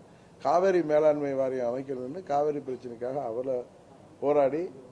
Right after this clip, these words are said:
அவங்களுடைய செயல்பாட்டுனால தான் இன்னைக்கு காவேரி மேலாண்மை ஆணையமே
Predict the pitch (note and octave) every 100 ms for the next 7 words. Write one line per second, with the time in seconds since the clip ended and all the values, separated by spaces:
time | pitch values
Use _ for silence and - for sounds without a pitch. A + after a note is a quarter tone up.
0 | - - - - - G#2 C#3 C#3+ D3 C#3
1 | C3 B2+ A#2+ A2 B2 D#3+ E3 D3+ C#3 C#3+
2 | C#3+ G3 B3 G#3+ D#3+ D3 C3 B2+ B2 B2+
3 | A#2 A2 B2 C#3+ D3 C#3 B2+ A#2 C3+ C#3
4 | C3 A2 - D3+ E3 D#3+ F3 C#3+